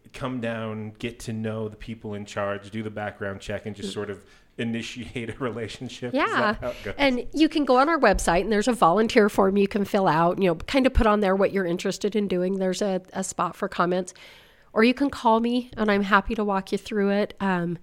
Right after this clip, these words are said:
Speaker 2: I'm actually looking for a guitar right now. I have a youth who is begging for an acoustic guitar.
Speaker 1: Um, and so then talk about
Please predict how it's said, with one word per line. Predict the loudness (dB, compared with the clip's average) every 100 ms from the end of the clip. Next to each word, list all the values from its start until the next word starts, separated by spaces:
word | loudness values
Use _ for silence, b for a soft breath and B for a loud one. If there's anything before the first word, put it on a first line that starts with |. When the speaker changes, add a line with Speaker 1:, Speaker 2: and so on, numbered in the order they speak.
| B B 2
Speaker 2:
I'm | 4
actually | 4 0 -2
looking | -2 0 0 -2
for | -2 -2
a |
guitar | -2 -4 -2 -2
right | -2 -4
now. | -4
I | -2
have | 0 0
a |
youth | 2 0 0
who | 0 2
is | 2 0 -6 _ _ b b b _
begging | -4 2 2 2 -2 -2
for | -2 0
an | 0
acoustic | 0 -2 0 -4
guitar. | -4 -6 -6 -8 -10 B B B B
Speaker 1:
Um, | -6 -4 -8 -14 b b -6
and | -4 -2
so | -4
then | -4 -6 -10 -10
talk | -10 -8
about | -8 -6 -8 -12